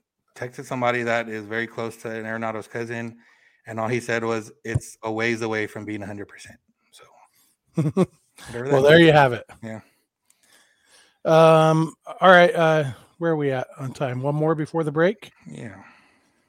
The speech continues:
Speaker 2: All right, let's do, uh, ooh, I should have looked. Um, okay.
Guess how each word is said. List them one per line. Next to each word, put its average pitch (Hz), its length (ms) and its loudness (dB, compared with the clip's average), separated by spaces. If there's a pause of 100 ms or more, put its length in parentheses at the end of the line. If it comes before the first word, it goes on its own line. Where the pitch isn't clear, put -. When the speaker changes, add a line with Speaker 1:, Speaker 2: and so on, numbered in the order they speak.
Speaker 2:
All 160 120 4
right, 139 320 4
let's 175 320 2
do, 175 440 2
uh, 151 600 0 (2250)
ooh, 156 380 -2
I 117 180 -12
should 143 220 -6
have 135 80 -4
looked. - 520 -6
Um, 165 440 4
okay. 185 400 6